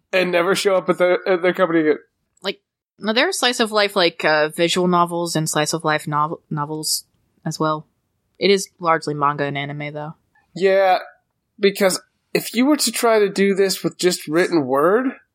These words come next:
Speaker 1: it'd be like if you took all the interesting parts out of anything by George R R Ma-, Martin,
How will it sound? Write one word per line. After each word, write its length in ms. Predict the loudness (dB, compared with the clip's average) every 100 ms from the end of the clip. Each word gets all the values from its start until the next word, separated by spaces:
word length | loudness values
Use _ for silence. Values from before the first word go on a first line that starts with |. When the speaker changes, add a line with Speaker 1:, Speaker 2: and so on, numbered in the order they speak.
| _ -2
Speaker 1:
it'd 200 | -2 0
be 200 | 2 4
like 260 | 4 2 -2 -2
if 180 | 0
you 60 | 0
took 240 | 2 2
all 140 | 2 2
the 140 | 2
interesting 680 | 2 -2 0 0 2 0 0
parts 380 | 0 0 2 -2 _ -4
out 220 | 0 2
of 200 | 2 -2 -2
anything 380 | 2 2 2 2
by 100 | 2
George 380 | 2 2 2 0
R 100 | 2
R 220 | 2 0
Ma-, 240 | 0 -2 -4
Martin, 400 | -4 -2 0 0